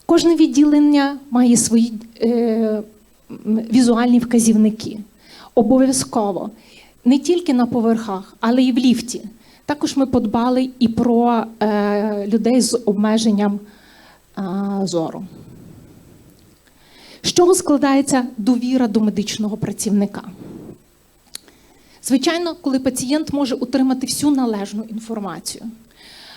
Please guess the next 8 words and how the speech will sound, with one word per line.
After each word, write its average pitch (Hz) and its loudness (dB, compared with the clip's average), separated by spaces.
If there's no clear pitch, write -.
коли 285 2
він 330 2
може 311 0
дізнатися 277 0
про 269 -2
свої, 247 0
е, 233 -2
е, 220 -2